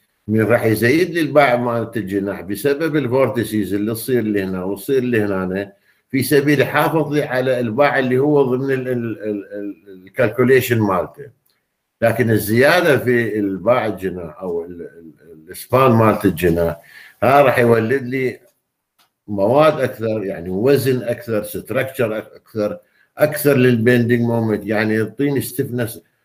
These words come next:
راح يزيد الستيفنس، راح يزيد لي وزن الطائرة. فمن خلال هذا إنه، إنه لاحظوا إنه هاي الزيادة بالوزن الطائرة طبعًا راح تأثر على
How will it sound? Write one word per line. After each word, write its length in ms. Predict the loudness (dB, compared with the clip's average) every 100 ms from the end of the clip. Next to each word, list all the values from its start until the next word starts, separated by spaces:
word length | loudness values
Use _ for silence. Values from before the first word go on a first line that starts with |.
| _
راح 140 | 0 2
يزيد 440 | 2 4 4 4
الستيفنس، 600 | 0 -2 -4 -2 -4 -4
راح 140 | -4 -2
يزيد 380 | -2 2 2 0
لي 120 | -2
وزن 380 | -2 -4 -8 -16
الطائرة. 640 | -18 _ -14 -14 -18 _ _ _ _ _ _ _ _ _ _ _
فمن 240 | 2 4 4
خلال 400 | 4 4 4 4
هذا 340 | 4 4 4
إنه، 400 | 2 -2 -2 -4
إنه 280 | -2 -2 2
لاحظوا 420 | 2 2 -2 -2
إنه 120 | -2
هاي 200 | 0 2
الزيادة 440 | 2 2 4 4 4
بالوزن 420 | 0 -2 0 -2
الطائرة 340 | 0 2 2
طبعًا 320 | -2 -6 -6 -6
راح 180 | -6
تأثر 480 | -6 -8 -8 -8 -8
على 460 | -4 -2 -2 -4